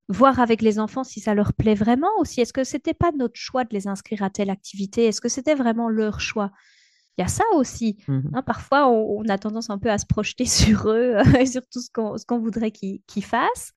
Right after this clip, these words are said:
Speaker 1: Voir, euh, je pense notamment aux colonies ou aux stages d'été, qui peuvent représenter un budget, euh, assez important, euh, sur, euh, sur, euh, les vacances. Eh bien,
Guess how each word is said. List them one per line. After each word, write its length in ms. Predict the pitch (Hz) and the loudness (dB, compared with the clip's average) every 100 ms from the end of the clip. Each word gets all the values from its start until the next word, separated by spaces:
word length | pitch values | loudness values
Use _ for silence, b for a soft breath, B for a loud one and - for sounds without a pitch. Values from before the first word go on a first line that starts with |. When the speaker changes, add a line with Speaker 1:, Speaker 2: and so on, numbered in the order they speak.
| _ - | _ -6
Speaker 1:
Voir, 560 | 202 233 277 262 233 - - | -2 2 4 4 2 -6 -4
euh, 460 | 220 208 202 202 202 | -2 0 -2 -4 -6
je 100 | 214 | -4
pense 220 | 226 320 302 | 0 0 -2
notamment 380 | 247 240 262 | -4 0 0
aux 60 | 254 | -2
colonies 720 | - 240 226 226 226 240 240 | 2 2 4 2 -2 -2 -2
ou 200 | 226 208 208 | -2 -2 -2
aux 80 | 202 | -4
stages 280 | - 254 240 _ | -4 -4 -4 _
d'été, 440 | 214 208 196 170 165 _ | -8 -6 -6 -12 -14 _
qui 120 | - | -10
peuvent 220 | 202 247 - | 0 0 0
représenter 540 | 202 - 208 202 202 | -2 -2 -2 -4 -4
un 140 | 226 | -4
budget, 500 | 196 196 196 214 220 - | -2 -6 -4 -4 -4 -4
euh, 400 | 185 185 - - - _ _ | -6 -4 -8 -10 -18 _ _
assez 260 | 214 - 262 | -14 -10 -6
important, 800 | 254 240 240 - - 214 208 208 _ 233 | -6 -2 -4 -4 -10 -8 -10 -14 _ -18
euh, 340 | 202 185 185 185 | -14 -12 -12 -16
sur, 260 | - 202 - | -14 -14 -8
euh, 160 | 175 | -8
sur, 300 | 185 - 190 | -8 -8 -8
euh, 260 | 196 - 180 | -8 -10 -6
les 140 | 185 | -2
vacances. 600 | 185 175 - 254 440 440 - B B B B - | -2 -2 -4 -4 -4 -8 -14 B B B B -2
Eh 80 | |
bien, 320 | 196 226 320 | 0 2 0